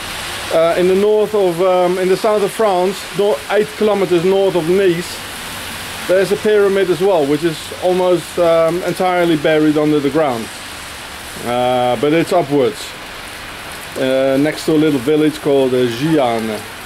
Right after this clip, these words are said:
Of course, we know we've got the four elements: water, fire, earth,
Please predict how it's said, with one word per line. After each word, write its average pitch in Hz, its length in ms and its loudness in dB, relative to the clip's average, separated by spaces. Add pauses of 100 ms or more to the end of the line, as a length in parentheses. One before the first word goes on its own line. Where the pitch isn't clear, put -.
(1600)
Of - 140 -4
course, 202 260 2
we 185 100 0
know 196 200 2
we've 185 100 2
got 190 160 -2
the 165 60 -10
four 185 300 2
elements: 180 600 0
water, 175 400 0
fire, 151 560 0 (600)
earth, 151 340 2